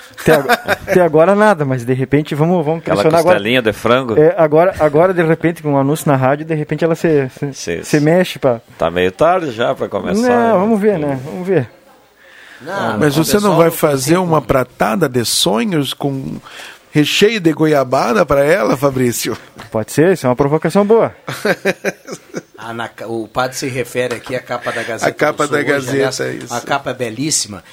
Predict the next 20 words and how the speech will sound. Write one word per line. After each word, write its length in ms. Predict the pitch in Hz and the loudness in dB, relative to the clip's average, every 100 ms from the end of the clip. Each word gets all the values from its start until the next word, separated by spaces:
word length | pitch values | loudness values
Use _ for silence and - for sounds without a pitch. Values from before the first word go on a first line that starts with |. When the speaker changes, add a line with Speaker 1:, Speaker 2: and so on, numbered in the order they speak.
| - _ | -20 _
Speaker 3:
que 120 | - | -12
traz 520 | 127 127 131 143 - - | -8 -4 -2 -2 -2 -4
a 140 | 135 | -4
tradição 560 | 127 139 135 - - 185 | -4 -4 -4 -4 -4 -4
que 120 | 185 | -4
agrada 400 | 156 123 143 143 139 | -6 -4 -6 -2 -2
ao 80 | |
paladar, 720 | 123 127 123 113 113 131 156 170 | -2 -4 -2 -4 -4 -2 -2 -6
uma 220 | 123 135 131 | -10 -4 -2
herança 680 | 120 123 170 156 - 98 87 - - - - - | -2 -4 -4 -4 -8 -10 -16 -20 -20 -20 -20 -10
de 100 | 127 | -10
Rio 240 | 113 135 | -8 -10
Pardo, 640 | 131 120 123 147 160 190 208 _ _ _ _ | -8 -4 -2 -4 -6 -16 -20 _ _ _ _
que 200 | 117 113 | -14 -12
é 800 | 113 117 123 131 147 180 180 - | -10 -8 -6 -6 -6 -8 -10 -14
o, 1040 | - 151 143 143 143 139 139 131 131 127 123 - 113 110 | -14 -12 -10 -10 -12 -14 -14 -14 -14 -16 -18 -20 -20 -12
o 40 | |
sonho, 480 | - 135 175 247 113 | -10 -8 -8 -10 -12
né? 200 | 107 143 - | -12 -14 -14
Speaker 4:
Sim. 400 | 226 - 110 110 | -10 -6 -6 -8